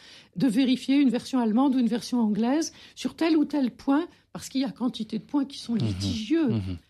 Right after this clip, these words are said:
Speaker 1: Des éléments qui n'ont pas été fixés, puis des, des problèmes de contraste de mots. Ça, j'ai pas le temps de vous en parler aujourd'hui, parce que
Speaker 2: <laughs> C'est votre
Speaker 1: vous m'embarquez.
Speaker 2: spécialité, la linguistique.
Speaker 1: Mais c'est extrêmement intéressant.
Speaker 2: Mm.
Speaker 1: Et alors là, Origène a fait une comparaison, c'est ce qu'on appelle les exaples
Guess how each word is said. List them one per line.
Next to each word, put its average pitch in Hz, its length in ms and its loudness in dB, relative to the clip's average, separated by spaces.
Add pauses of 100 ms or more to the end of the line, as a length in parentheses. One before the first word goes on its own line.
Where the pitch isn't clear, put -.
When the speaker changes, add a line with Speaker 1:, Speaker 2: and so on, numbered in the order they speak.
(220)
Speaker 1:
Des 240 200 0
éléments 262 280 4
qui 240 140 -4
n'ont 214 160 0
pas 240 140 -2
été 233 180 0
fixés, 311 420 -2
puis 170 200 -6
des, 156 160 -2
des 151 260 -10
problèmes 165 400 -6
de 165 80 -4
contraste 262 640 -2
de 233 120 -2
mots. 277 200 2
Ça, 233 180 -6
j'ai 202 140 -6
pas 220 120 -8
le 214 60 -4
temps 247 180 -2
de 208 60 0
vous 214 160 -8
en 214 60 -2
parler 165 180 -6 (160)
aujourd'hui, 262 380 0
parce - 260 -4
que - 80 -14
Speaker 2:
<laughs> - 320 -14
C'est - 140 4
votre 190 180 6
Speaker 1:
vous 254 60 0
m'embarquez. 175 120 6 (120)
Speaker 2:
spécialité, 185 340 4
la 120 120 6
linguistique. 127 600 0 (640)
Speaker 1:
Mais 330 240 4 (100)
c'est 302 300 -4
extrêmement 294 460 0
intéressant. 262 640 0 (180)
Speaker 2:
Mm. - 20 -10 (200)
Speaker 1:
Et 285 100 2
alors 277 300 0
là, 285 180 2 (220)
Origène 269 680 0 (460)
a 233 120 -2
fait 330 300 0
une 220 220 4
comparaison, 254 880 -2
c'est - 120 -8
ce - 80 -10
qu'on 170 140 -8
appelle 240 260 -2
les 214 360 0
exaples 220 500 -2